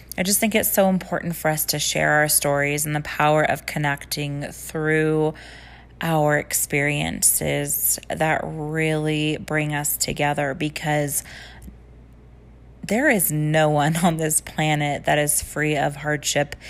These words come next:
and struggle. Um, and of course, those struggles lead us into beautiful breakthroughs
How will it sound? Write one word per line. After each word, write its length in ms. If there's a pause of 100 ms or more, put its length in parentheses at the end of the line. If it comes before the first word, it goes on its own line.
(420)
and 480
struggle. 640 (220)
Um, 500 (800)
and 60
of 140
course, 240
those 180
struggles 540
lead 160
us 240
into 720 (360)
beautiful 480
breakthroughs 1080